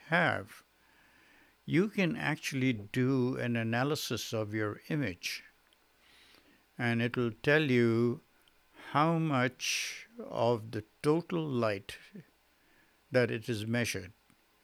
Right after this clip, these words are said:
is coming from ambient light, coming from flashlight,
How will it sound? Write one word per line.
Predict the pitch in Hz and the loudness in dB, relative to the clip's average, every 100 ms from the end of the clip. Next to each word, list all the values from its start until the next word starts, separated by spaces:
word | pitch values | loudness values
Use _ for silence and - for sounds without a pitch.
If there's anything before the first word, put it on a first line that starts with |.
| _ _ _ | _ _ _
is | 117 107 | -8 -6
coming | - 120 123 117 117 | -4 0 2 2 0
from | - 117 104 113 | -2 -4 -4 -6
ambient | 113 110 123 139 151 135 | -6 -2 -2 -2 -4 -4
light, | 151 160 175 - _ 120 - | -4 -2 -4 -10 _ -18 -6
coming | 117 117 107 | -4 -2 -6
from | - 117 | -8 -8
flashlight, | 98 - 123 147 - - 131 143 139 | -8 -2 0 0 -6 -6 -4 -4 -6